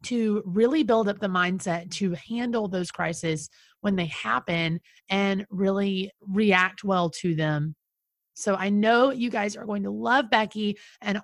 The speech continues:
all of her little nuggets of wisdom. So let's tune in.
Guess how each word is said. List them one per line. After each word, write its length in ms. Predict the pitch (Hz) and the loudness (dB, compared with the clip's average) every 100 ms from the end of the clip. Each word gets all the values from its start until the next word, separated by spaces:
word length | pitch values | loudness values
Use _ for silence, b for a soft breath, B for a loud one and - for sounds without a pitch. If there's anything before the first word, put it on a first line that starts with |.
| - | 0
all 360 | 202 208 226 | 4 6 4
of 140 | 226 208 | 2 -2
her 140 | 208 | -2
little 240 | 202 190 190 | -2 0 0
nuggets 320 | 180 175 - | -2 -4 -6
of 100 | 175 | -4
wisdom. 500 | 233 - 285 285 330 _ _ | -2 0 0 0 -4 _ _
So 460 | - 214 180 165 - | -4 2 2 2 -2
let's 480 | 185 165 151 160 - | -6 -2 -2 -4 -4
tune 200 | 196 190 | -2 -2
in. 320 | 151 180 185 | -2 -4 -8